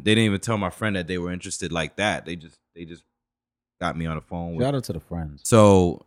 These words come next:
Speaker 1: the next thing I know, um, the next thing I know, I'm,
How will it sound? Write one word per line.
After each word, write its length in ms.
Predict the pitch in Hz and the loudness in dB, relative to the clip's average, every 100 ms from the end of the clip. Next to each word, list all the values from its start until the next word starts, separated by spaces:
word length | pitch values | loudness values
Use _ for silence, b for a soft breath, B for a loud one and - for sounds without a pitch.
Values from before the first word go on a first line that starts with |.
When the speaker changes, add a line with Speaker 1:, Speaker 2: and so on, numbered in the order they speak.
| - | -10
Speaker 1:
the 180 | 107 101 | -4 2
next 220 | 110 110 | 4 4
thing 140 | 127 113 | 4 6
I 80 | 107 | 8
know, 600 | 113 117 101 95 95 - - | 10 10 8 6 2 -8 -2
um, 680 | 95 98 95 90 85 82 82 - - - _ _ _ _ _ _ | 2 6 6 4 2 0 -4 -8 -20 -20 _ _ _ _ _ _
the 60 | 95 | 2
next 180 | 107 - | 2 4
thing 100 | 113 | 4
I 40 | |
know, 180 | 107 117 | 4 4
I'm, 260 | 104 101 | 4 0